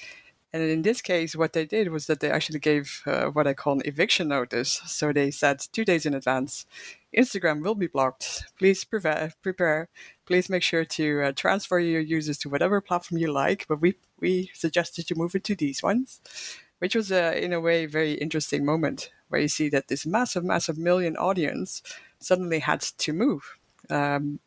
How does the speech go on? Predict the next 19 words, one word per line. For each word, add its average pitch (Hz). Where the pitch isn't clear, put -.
and 156
it -
tur-, -
it -
looks 220
like 160
this 170
did 156
not 151
really 143
cause 143
as 151
much 147
stress -
as 151
you 147
might 139
have 143
anticipated. 214